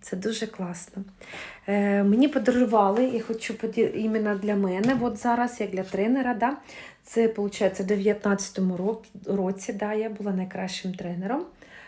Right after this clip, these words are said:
Е, якого місяця ми щас подивимось? Квітень, да. Дев'ятнадцятий рік, квітень. Це перше. Ой, ну, по-друге, після цього, якраз в цьому році, це ж, е, чому була нагорода,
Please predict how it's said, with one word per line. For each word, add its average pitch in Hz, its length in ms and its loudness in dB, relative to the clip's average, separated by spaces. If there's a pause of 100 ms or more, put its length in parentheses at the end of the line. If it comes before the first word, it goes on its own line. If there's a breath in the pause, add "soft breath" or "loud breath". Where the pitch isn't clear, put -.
(260 loud breath)
Е, 202 100 -6
якого 196 420 -4
місяця 208 500 -4
ми 302 140 -8
щас 285 240 -10
подивимось? 269 800 -6 (220 soft breath)
Квітень, 180 540 -4
да. 165 120 -6 (340)
Дев'ятнадцятий 196 680 -2
рік, 262 280 -6 (100)
квітень. 175 520 -12
Це 240 160 0
перше. 175 400 -8 (1500 loud breath)
Ой, 247 160 2 (440 loud breath)
ну, 277 120 2
по-друге, 277 580 4 (200)
після 254 300 4
цього, 247 320 2
якраз 240 380 -2
в - 40 -10
цьому 240 240 6
році, 269 540 4
це - 160 -2
ж, - 280 -2
е, 214 120 8
чому 226 380 4
була 208 320 6
нагорода, 214 680 4